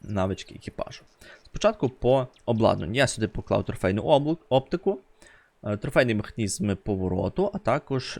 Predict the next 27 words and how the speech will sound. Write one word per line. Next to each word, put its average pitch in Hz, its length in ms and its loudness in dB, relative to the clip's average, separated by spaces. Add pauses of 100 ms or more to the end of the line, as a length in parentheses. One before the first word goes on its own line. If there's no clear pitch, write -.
(140)
трофейну 98 460 0
систему 95 520 -6
вихлопу, 127 580 -2
плюс 151 340 -8
настанова 117 560 -2
на 104 300 0
без 113 300 -2
різких - 500 -6
рухів. 104 300 -8 (840)
На 120 80 0
рахунок 139 520 -2
спорядження, 101 760 0
звісно 104 360 -10
ж, 98 120 -2
великий 98 380 -2
ремкомплект, 180 680 -4
велика 95 720 0
аптечка 175 540 -4
та 120 360 -4
сюди 104 540 -4
міцну 110 420 -8
каву, - 360 -6
тобто - 360 -10
док-пайок. 113 480 -8 (640)
На 170 60 -2
рахунок 185 320 -2
с-, - 260 -12